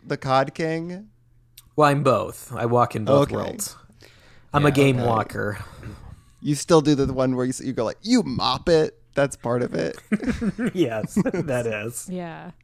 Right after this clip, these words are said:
Speaker 4: I think I, I do find the,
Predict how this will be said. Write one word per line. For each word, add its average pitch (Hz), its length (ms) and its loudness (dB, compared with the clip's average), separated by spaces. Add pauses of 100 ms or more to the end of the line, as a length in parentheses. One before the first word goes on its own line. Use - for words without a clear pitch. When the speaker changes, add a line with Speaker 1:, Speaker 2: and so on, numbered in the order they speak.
(260)
Speaker 4:
I 240 100 -4
think 339 300 -10
I, 247 380 -4 (180)
I 285 160 -6
do 240 260 -10
find 196 640 -10 (880)
the, 165 640 -14